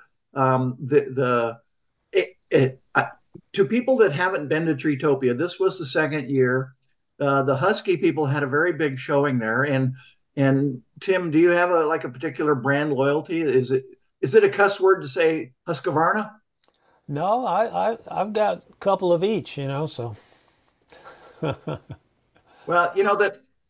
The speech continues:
Speaker 1: the, the nice thing about Treetopia is that they had, um, a post hole digger come in and dig three deep holes, and they shoved three different, uh, logs that are maybe fifteen, twenty feet tall in 'em.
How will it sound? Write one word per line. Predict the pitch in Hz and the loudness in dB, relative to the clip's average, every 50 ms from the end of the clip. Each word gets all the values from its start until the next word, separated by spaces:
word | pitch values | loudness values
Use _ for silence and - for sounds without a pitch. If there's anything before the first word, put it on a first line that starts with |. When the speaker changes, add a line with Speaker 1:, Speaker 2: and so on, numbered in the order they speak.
| _ _ _ | _ _ _
Speaker 1:
the, | 180 160 - - | -4 -4 -4 -4
the | 160 175 | -6 -2
nice | 165 190 220 247 247 | 0 0 0 0 0
thing | - 269 247 226 | 0 -2 -2 0
about | 226 214 202 196 190 | 0 0 0 0 2
Treetopia | - 202 196 - 208 185 175 - - 156 139 131 135 131 - - | 2 0 0 2 2 0 0 0 0 0 0 0 0 -2 -2 -4
is | 151 165 160 131 127 | -4 -4 -4 -4 -2
that | 156 170 156 - - - | 2 2 2 2 2 0
they | 160 151 147 | 0 0 0
had, | 143 165 165 156 151 151 147 143 139 131 131 _ _ _ _ _ _ _ _ _ _ _ _ _ _ _ _ _ _ | 0 -2 0 0 0 0 -2 -4 -6 -8 -8 _ _ _ _ _ _ _ _ _ _ _ _ _ _ _ _ _ _
um, | - 151 143 143 143 139 139 139 135 127 - _ _ _ _ _ _ _ _ - | 0 2 2 4 4 2 2 0 0 -4 -8 _ _ _ _ _ _ _ _ -2
a | 151 151 143 | -2 -2 -2
post | 127 196 202 208 214 - | 2 6 6 6 6 6
hole | 233 196 190 | 4 4 4
digger | 180 170 160 160 160 | 4 4 2 2 0
come | 135 - 175 165 160 | 0 -4 -6 -4 -4
in | 160 156 156 | -4 -4 -2
and | 151 139 127 | -4 -2 2
dig | 165 160 156 151 131 131 | 2 2 2 2 -6 -12
three | - 151 175 196 208 175 | -4 0 0 0 0 0
deep | 139 180 185 185 - - | -4 -4 -4 -4 -6 -4
holes, | 190 131 135 151 151 139 127 | -2 2 4 4 2 2 0
and | - 151 139 135 143 | -4 -2 -2 0 0
they | 143 143 135 | 0 0 0
shoved | 131 - - 165 170 175 170 170 - - _ _ _ _ _ _ _ _ _ _ _ | -2 -4 0 2 2 0 0 -2 -14 -20 _ _ _ _ _ _ _ _ _ _ _
three | - 165 170 180 190 214 | -6 0 2 4 4 4
different, | 202 180 196 185 - 202 185 180 - - _ | 4 4 4 4 2 -2 -4 -4 -6 -10 _
uh, | 175 165 160 156 156 | -4 -2 -2 0 0
logs | 156 165 175 180 180 175 156 131 127 - | 0 0 2 2 2 0 0 -2 -6 -4
that | 160 147 139 | -4 -2 0
are | 139 139 135 131 131 | 0 2 0 0 0
maybe | 160 170 160 151 156 156 156 156 156 156 156 151 143 | -2 -6 -4 -2 -2 0 0 0 0 0 0 -2 -2
fifteen, | 135 - 175 - - - 175 170 160 | -2 -4 -4 -4 -4 -4 -4 -2 -4
twenty | 135 165 160 160 156 | -4 -4 -2 -2 -2
feet | 139 - 165 147 127 - | -2 0 -2 -2 -2 -2
tall | 175 170 165 160 147 143 | 0 0 2 2 2 0
in | 143 139 127 | 0 0 0
'em. | 117 110 110 110 - | -2 -2 -6 -10 -12